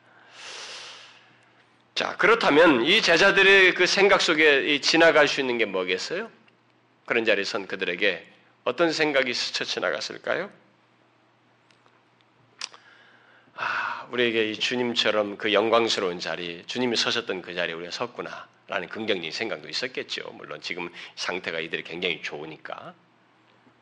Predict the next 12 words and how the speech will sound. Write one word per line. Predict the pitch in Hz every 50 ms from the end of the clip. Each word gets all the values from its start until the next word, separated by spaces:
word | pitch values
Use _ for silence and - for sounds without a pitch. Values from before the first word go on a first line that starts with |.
| _ _ _ _ _ _ _ - _ _ - _ _ _ _ _ _ _
그런데 | _ - 131 135 131
인간의 | 135 160 175 185 180 175 180
본성적인 | - 127 147 147 185 220 208 214 190 165
것을 | 127 117 117 113 - 107 - -
놓고 | 113 107 - 110
생각하면 | 98 - 123 107 82 - - 87 85 92 95 85 76 80 - _ - -
여러분 | 107 123 120 123 110 - - -
어떤 | - 113 - - 147
생각이 | 131 143 131 107 92
지나갔을까요? | 82 - - 78 - - - - - - - - - - 87 - - _ _ _ _ _ _ _ _ _ _ _ _ _ _ _ _ _ _ _ _ _ _ _ _ _ _ - _ _ _ _ _ _ _ _ _ _ _ _
사형 | - - - 120 110 107 104 107 104 104
판결을 | - 123 107 101 101 98 92 98 95 92 92 95 117 156 190 208 - -